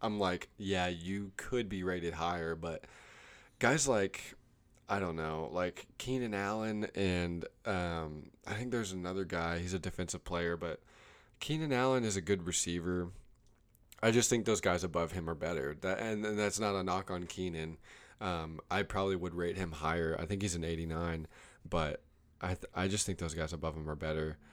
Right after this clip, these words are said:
Um, so I w-, the only thing I would challenge is the rating. I'd probably just rate everyone else above him a little bit higher,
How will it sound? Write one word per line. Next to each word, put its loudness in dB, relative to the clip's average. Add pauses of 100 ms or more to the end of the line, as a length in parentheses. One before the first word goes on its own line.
(280)
Um, -4
so 4
I 6
w-, 6
the 6
only 6
thing 4
I 6
would 8
challenge 2
is -4
the -2
rating. -2
I'd 0
probably 6
just 0
rate 4
everyone -2
else -2
above 0
him -4
a -6
little -4
bit -6
higher, 0